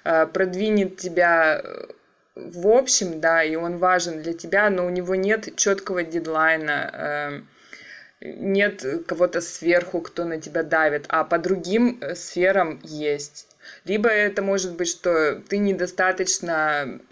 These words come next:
э, саморефлексируешь, как-то думаешь, смотришь, на что ты тратишь время, и просто не замечаешь этого.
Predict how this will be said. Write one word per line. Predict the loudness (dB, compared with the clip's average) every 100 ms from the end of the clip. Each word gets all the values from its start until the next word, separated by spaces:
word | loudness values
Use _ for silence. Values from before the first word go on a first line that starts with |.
| -14
э, | -8 -6 -8 -12
саморефлексируешь, | -2 0 2 0 0 -6 -4 2 4 4 2 0
как-то | -4 -6 -4 -4
думаешь, | -4 -2 0 0 0 -2 -2
смотришь, | -4 -4 0 2 2 0 -4
на | -4
что | -2 -4
ты | -4
тратишь | 0 2 2 -2 -4
время, | -4 -4 -4 -6
и | -6 -8
просто | -2 0 2 0
не | -2
замечаешь | -4 -6 -6 0 2 2 2 -2
этого. | -6 -14 -16